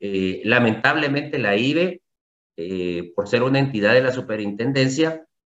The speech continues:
no tiene una cara visible, ¿sí? No tiene una, eh, digamos, una impugnación directa como pasaría con un tribunal, con un juzgado, eh, no hay un magistrado a cargo,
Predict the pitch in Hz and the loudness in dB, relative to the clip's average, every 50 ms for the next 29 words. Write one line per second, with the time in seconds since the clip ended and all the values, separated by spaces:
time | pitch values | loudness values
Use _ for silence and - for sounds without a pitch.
0 | _ _ - 107 113 123 131 131 131 - 135 135 127 127 131 131 127 127 127 127 | _ _ -8 -4 -2 0 0 0 0 0 2 4 4 4 4 2 0 0 0 0
1 | 123 117 117 - - 123 120 120 117 117 113 110 104 - - 180 180 151 123 107 | 0 -2 -2 -2 0 0 2 2 2 2 0 -2 -4 -2 0 0 2 2 2 0
2 | 90 82 80 76 - _ _ _ _ _ _ _ - 113 131 143 135 - - _ | 0 -2 -4 -6 -10 _ _ _ _ _ _ _ -6 -4 -4 -4 -6 -8 -16 _
3 | _ _ _ _ _ _ _ - 95 110 117 117 123 131 131 127 127 123 120 123 | _ _ _ _ _ _ _ -10 -8 -6 -6 -4 -2 -2 0 2 2 2 2 2
4 | 127 127 131 131 135 131 123 - - - - 95 95 95 92 92 95 101 104 117 | 2 2 2 2 2 2 0 -2 -6 -10 -8 -6 -4 -4 -4 -2 0 0 2 2
5 | 123 123 - 131 135 135 143 143 139 139 - 139 123 120 117 110 107 104 - - | 0 0 0 0 2 2 4 2 0 -2 -4 -4 -4 -4 -4 -6 -8 -6 -4 -2
6 | 131 131 131 123 113 113 113 127 131 131 - 147 - - 120 113 107 - - 104 | -2 -2 -2 -2 -2 2 2 2 2 2 -2 -8 -6 -6 -8 -6 -6 -6 -8 -8
7 | 104 110 98 107 120 127 123 120 113 117 123 123 - _ - 131 131 143 147 147 | -6 -4 0 2 2 2 2 2 -2 -2 -4 -4 -6 _ -6 -4 -4 -2 -2 -2
8 | 151 147 147 151 147 - 113 113 113 120 120 - 135 127 127 131 139 151 147 147 | 0 0 2 0 0 -2 -4 -6 -6 -6 -6 -6 -8 -8 -6 -4 0 2 2 4
9 | 143 139 139 139 139 139 - _ _ _ _ _ _ _ _ _ _ - 101 101 | 4 2 2 0 -2 -6 -12 _ _ _ _ _ _ _ _ _ _ -10 -8 -6
10 | 98 92 95 110 120 131 143 147 147 151 147 139 135 135 131 131 127 117 - - | -4 -4 -2 -2 0 2 4 4 4 6 4 4 4 4 2 0 -2 -6 -2 0
11 | 135 139 135 135 135 131 127 131 - 147 147 143 143 143 131 135 135 135 135 135 | 2 4 4 4 4 2 0 0 2 4 4 4 4 2 0 -4 -4 -4 -4 -4
12 | 135 135 - | -6 -8 -14